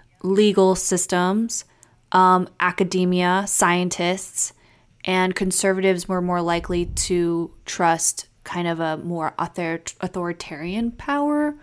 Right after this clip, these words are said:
someone who, who has a lot of confidence or something. I,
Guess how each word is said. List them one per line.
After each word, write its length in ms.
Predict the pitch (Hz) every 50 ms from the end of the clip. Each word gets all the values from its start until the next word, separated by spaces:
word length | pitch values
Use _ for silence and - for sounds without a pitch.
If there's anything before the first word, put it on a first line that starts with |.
| - _ _ _
someone 500 | - - 208 190 190 190 185 180 180 - - - - - - - -
who, 300 | 175 180 180 175 165 - -
who 140 | - 175 165 175
has 180 | 175 170 170
a 40 | 175
lot 140 | 170 175 170
of 80 | 165
confidence 560 | - - - 175 202 214 247 262 262 269 - -
or 60 | 254
something. 420 | - - 269 - - 220 202 202 - _ -
I, 380 | - 196 190 196 196 190 185 185